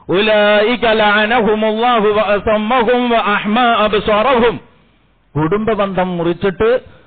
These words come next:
നമ്മൾ മുന്നോട്ട് പോകാൻ തീരുമാനിക്കുമ്പോ അന്ധരും മൂകരുമായിട്ട് അള്ളാഹു നമ്മെ അവിടെ പുനർജീവിപ്പിക്കും എന്ന് മുന്നറിയിപ്പ് നൽകിയിരിക്കുകയാണ്. ഇതിനേക്കാൾ വലിയ ധിക്കാരം നിങ്ങൾക്ക് ഇനി വേറെന്ത് ചെയ്യാൻ പറ്റും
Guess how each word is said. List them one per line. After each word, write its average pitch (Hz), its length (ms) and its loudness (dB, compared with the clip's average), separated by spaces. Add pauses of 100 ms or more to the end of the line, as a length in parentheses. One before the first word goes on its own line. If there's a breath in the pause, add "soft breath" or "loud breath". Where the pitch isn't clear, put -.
(120)
നമ്മൾ 196 340 0
മുന്നോട്ട് 208 520 0
പോകാൻ 196 280 0
തീരുമാനിക്കുമ്പോ 185 720 -2
അന്ധരും 233 800 0
മൂകരുമായിട്ട് 226 800 0
അള്ളാഹു 208 380 0
നമ്മെ 202 440 0 (220 loud breath)
അവിടെ 208 380 0
പുനർജീവിപ്പിക്കും 214 1120 0 (100)
എന്ന് 180 180 -2
മുന്നറിയിപ്പ് 180 500 -2
നൽകിയിരിക്കുകയാണ്. 151 600 -4
ഇതിനേക്കാൾ 220 520 -4
വലിയ 190 260 -4
ധിക്കാരം 190 580 -2
നിങ്ങൾക്ക് 165 340 -4
ഇനി 156 120 -2
വേറെന്ത് 165 440 0
ചെയ്യാൻ 151 400 -2
പറ്റും 120 340 -8